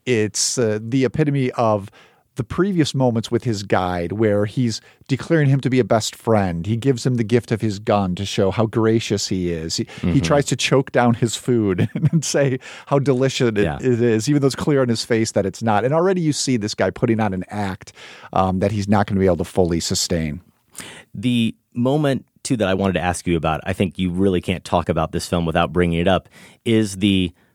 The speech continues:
Speaker 2: problematic part of seeing Alec Guinness and seeing Anthony Quinn, obviously in quote-unquote brownface, playing Arabs, though clearly not. And the one thing that really stood out to me here,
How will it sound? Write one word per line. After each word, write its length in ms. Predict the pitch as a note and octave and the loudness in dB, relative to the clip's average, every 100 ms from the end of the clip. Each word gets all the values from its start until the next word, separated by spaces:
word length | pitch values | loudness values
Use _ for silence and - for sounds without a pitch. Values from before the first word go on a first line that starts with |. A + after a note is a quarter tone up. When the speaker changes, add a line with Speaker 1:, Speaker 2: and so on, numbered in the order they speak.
| _ - | _ -4
Speaker 2:
problematic 800 | A2+ A2 A#2+ A2+ G#2+ G#2+ A2 - | 0 0 2 2 2 2 0 -4
part 360 | - F#2 E2+ - | -2 0 0 -4
of 240 | G#2+ F#2 F2+ | -2 0 0
seeing 460 | - C3 A2 F#2+ | -2 0 2 0
Alec 320 | F2+ E2 D#2+ D#2+ | -2 -2 -4 -4
Guinness 380 | E2 E2 E2 - | -4 -4 -4 -6
and 120 | F#2 | -4
seeing 320 | - G2+ G2 | 0 2 2
Anthony 380 | F2+ F2 F2+ E2+ | 0 -2 -2 -2
Quinn, 360 | - F#2 D#2+ D#2+ | -2 -2 0 0
obviously 520 | F2 D#2+ F2+ - F#2 | -2 0 0 2 0
in 340 | F2 G2 F2+ F#2 | 2 0 0 0
quote-unquote 640 | F#2+ F2 F2 G2 F2 - | -2 -2 -2 0 -2 -4
brownface, 600 | F#2+ F#2 G#2 F#2+ D#2 D2 | -2 0 0 0 -4 -4
playing 320 | - B2+ A#2+ A2+ - | -2 2 2 0 0
Arabs, 480 | A2 D#2 D2+ D#2 - - - - | 0 0 -4 -10 -14 -18 -10 -2
though 280 | F#2+ F2 F2 | 0 0 -2
clearly 680 | - A#2 G#2 G2+ G2 F#2 F2+ F2+ | -4 0 2 2 2 2 -2 -2
not. 540 | F#2+ F#2+ E2+ E2 - - | 0 2 0 -4 -10 -6
And 380 | A2 G2+ F#2+ F#2 - - - - _ _ _ - | 0 2 2 0 -8 -20 -20 -20 _ _ _ -12
the 180 | A2+ A#2+ | -2 0
one 180 | C3+ E3 | 2 0
thing 160 | E3+ | 0
that 80 | C3+ | 0
really 180 | G#2 A2 | 0 0
stood 220 | - G#2 | 0 -2
out 140 | G2+ - | -2 -2
to 60 | |
me 100 | F#2+ | -4
here, 460 | E2+ C#3 A#2 D#2+ | -2 0 2 0